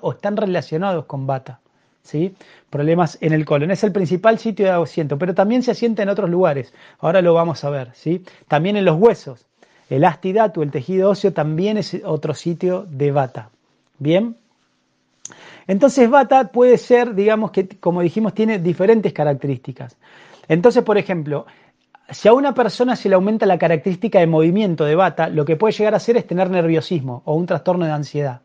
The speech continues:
Por ejemplo, un trastorno de ansiedad es un exceso de prana Vata, de un tipo de Vata que ahora vamos a hablar,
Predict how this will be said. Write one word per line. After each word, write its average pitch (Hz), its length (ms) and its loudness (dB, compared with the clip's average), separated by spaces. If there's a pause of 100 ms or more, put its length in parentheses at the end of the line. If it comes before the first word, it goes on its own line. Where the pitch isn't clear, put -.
(460)
Por 151 140 4
ejemplo, 185 260 2
un 247 60 4
trastorno 247 340 2
de 233 80 0
ansiedad 254 440 4
es 196 180 -2
un 202 80 -2
exceso 160 380 -2
de 151 140 6
prana 247 360 4
Vata, 226 300 4
de 160 80 0
un 185 100 -4
tipo 190 220 -2
de 180 80 4
Vata 202 260 0
que 147 80 -4
ahora 175 120 -2
vamos 190 200 -6
a 226 40 -2
hablar, 262 280 0